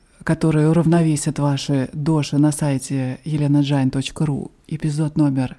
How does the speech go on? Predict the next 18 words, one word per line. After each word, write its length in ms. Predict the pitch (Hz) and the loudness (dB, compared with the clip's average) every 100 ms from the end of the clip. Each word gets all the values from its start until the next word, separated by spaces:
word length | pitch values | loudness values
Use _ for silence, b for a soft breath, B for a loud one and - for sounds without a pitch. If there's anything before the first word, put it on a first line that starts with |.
| _ | _
двадцать 640 | 139 143 139 135 139 - | -4 -2 -2 -4 -8 -8
восемь. 420 | 147 127 - 202 247 b b b b b b b b _ _ B B B B | -8 -6 0 0 0 b b b b b b b b _ _ B B B B
Ссылка 400 | - - 190 180 | -4 2 2 2
будет 320 | 160 165 156 - | 0 0 -2 -4
также 360 | 151 143 143 | -2 -2 -2
в 60 | 139 | -2
заметках 640 | 147 175 170 139 - 165 | 0 2 2 0 -4 -10
к 80 | - | -6
этому 320 | 170 185 202 | -4 0 0
эпизоду. 540 | 202 214 214 220 226 240 - _ _ _ _ B B B B B B B B B - | 0 -2 -2 -4 -4 -8 -12 _ _ _ _ B B B B B B B B B -2
И 540 | 196 180 185 196 - - _ | 0 2 2 2 -2 -16 _
Хочу 420 | - - 180 - | -8 -4 -2 4
напомнить 640 | 220 214 - 185 175 160 - | 6 6 4 2 4 2 0
вам, 300 | 160 143 135 - B B B B | 0 0 -2 -10 B B B B
что 460 | - - - 160 165 - | -14 -6 -2 2 0 -2
сейчас 680 | - 160 - 151 127 - - | -6 -6 -2 -2 -2 -4 -2
на 680 | 143 156 151 151 143 143 - _ _ _ b b b - _ | 0 2 0 0 -2 -4 -8 _ _ _ b b b -20 _
пороге 800 | 160 165 165 170 165 160 160 | 0 2 2 2 2 0 -2